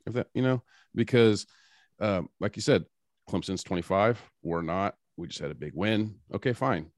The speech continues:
Um, you know, we, we talk about wanting to prove our worth and stuff like that. Well, this is a great chance. So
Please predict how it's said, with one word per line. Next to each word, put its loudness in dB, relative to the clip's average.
Um, -2
you -2
know, -2
we, -2
we -4
talk -2
about -2
wanting -4
to -6
prove -2
our 0
worth -2
and -8
stuff -6
like -4
that. -2
Well, -4
this -2
is -6
a -2
great -2
chance. -4
So 0